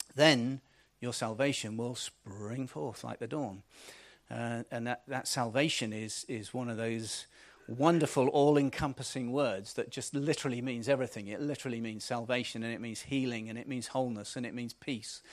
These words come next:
and it means prosperity, and it means kind of pretty much everything when you drill down on it. Um,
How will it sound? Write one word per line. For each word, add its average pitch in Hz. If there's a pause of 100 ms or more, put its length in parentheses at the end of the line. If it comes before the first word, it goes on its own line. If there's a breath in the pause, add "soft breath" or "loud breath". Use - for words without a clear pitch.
(300 loud breath)
and 131
it 127
means 131
prosperity, 123
and 117
it 123
means 127 (320 loud breath)
kind 147
of 127
pretty 180
much 170
everything 127 (140)
when 127
you 123
drill 123
down 123
on 107
it. 107 (680 loud breath)
Um, 113